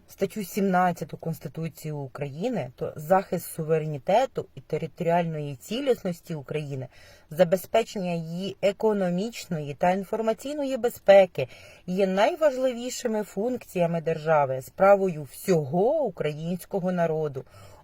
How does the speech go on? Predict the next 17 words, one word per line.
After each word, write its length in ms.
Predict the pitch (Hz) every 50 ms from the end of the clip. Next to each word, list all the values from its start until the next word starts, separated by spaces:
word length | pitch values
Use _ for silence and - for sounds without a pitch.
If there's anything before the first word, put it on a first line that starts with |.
| _ -
Оборона 640 | 175 165 147 156 165 170 180 180 180 175 156 156
України, 840 | - 156 143 - - 160 151 139 120 147 202 254 269 262 220 185 - - - - - _ _ _
захист 480 | - 143 156 185 185 180 - - 165 - -
її 220 | 170 160 156 170 160
суверенітету, 920 | - - 156 143 160 147 135 139 151 139 - - 202 262 294 277 - 226 185
територіальної 960 | - - 151 170 165 - - 180 170 175 185 190 185 175 165 156 151 147 139 -
цілісності 840 | - - 208 196 175 139 131 131 - - 147 135 127 - - - -
і 100 | 180 175
недоторканності 1160 | 175 165 143 147 131 - - 185 247 - - - 269 233 196 175 165 170 170 - - - - - - - - - _ _
покладаються 760 | - - - 143 139 - 185 226 269 262 247 - - 175 143
на 140 | 147 151 131
Збройні 520 | 131 131 131 180 233 285 285 247 202 160
Сили 460 | - - - 143 170 175 175 165 160 -
України. 640 | - 151 143 - - 147 151 139 135 151 151 135 131 127 - - - - - - - -
Тому 280 | - 151 147 151 143 143
недоаналітикам 1300 | 151 160 160 156 135 147 - - 160 147 135 127 131 131 156 220 285 - 277 254 - - 202 151 135 123 - _ - - _ - _ _ _ - _ _ - - - - _ _ _ _ _ _ _ _
час 380 | - - 185 180 185 - -